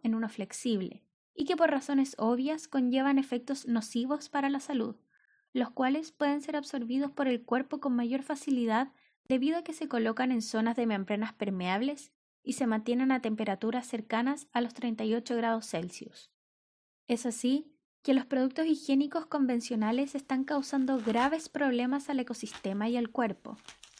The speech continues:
Es por esto que desde hace un tiempo en Chile se ha ido renovando el mercado femenino y reaparecieron las toallas higiénicas de tela, las copitas menstruales,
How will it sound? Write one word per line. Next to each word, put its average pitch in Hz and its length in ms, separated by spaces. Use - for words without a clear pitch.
Es 247 160
por 311 180
esto 294 380
que 302 160
desde 247 160
hace 247 200
un 269 200
tiempo 285 340
en 254 140
Chile 285 440
se - 200
ha - 20
ido 320 180
renovando 277 560
el 311 60
mercado 269 460
femenino 226 640
y 277 100
reaparecieron 254 840
las 285 200
toallas 277 340
higiénicas 254 580
de 233 100
tela, 233 360
las 269 160
copitas 226 460
menstruales, 220 720